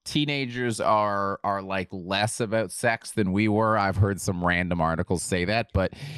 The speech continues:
yeah, I mean, I'm interested also, like, because this is, uh, hormonal birth control, uh,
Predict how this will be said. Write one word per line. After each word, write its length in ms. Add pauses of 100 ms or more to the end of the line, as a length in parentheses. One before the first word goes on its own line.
(140)
yeah, 240
I 80
mean, 160
I'm 120
interested 400
also, 320
like, 320 (300)
because 340
this 200
is, 300 (100)
uh, 140 (140)
hormonal 640
birth 240
control, 680 (300)
uh, 460